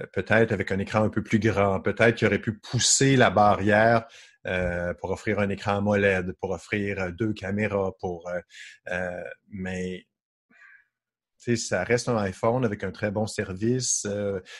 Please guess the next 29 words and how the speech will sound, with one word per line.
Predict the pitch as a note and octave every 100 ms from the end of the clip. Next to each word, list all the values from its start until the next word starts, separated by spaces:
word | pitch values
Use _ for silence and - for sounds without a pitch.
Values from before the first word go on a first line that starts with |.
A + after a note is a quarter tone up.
| -
un | G2 G2
bon | F2+ G#2+
support. | G#2 - G#2 G#2+ G#2 F2 F3+ G#2
Les | F#2+
gens | F2+ G#2+
vont | G2
pouvoir | F2+ G2+ G2+
l'utiliser | F#2+ - G2 A2+ A2+
pendant | G2 F#2
quelques | G2+ G2+ - F#2
années. | F2 F2 A2 E3 - - - _
Fait | - F2+
que | _ _ _ _ _ _ - - A#2
c'est | - -
pas | D#3+
gênant | C3+ B2+ G2+ G2 A2+ C3
de | G#2
dire | F2 G#2+
à | F#2+
quelqu'un | F#2 F2+ B2+
qui | A#2 G2
veut | F#2+ A#2
juste | G#2+ - A#2+ C3+ -
un | G2+
téléphone, | - G2+ F2+ - A2+ B2 A#2
prendre | A2 G#2
des | F#2+
bonnes | F2 G2 F#2
photos, | - G2 - A2 B2+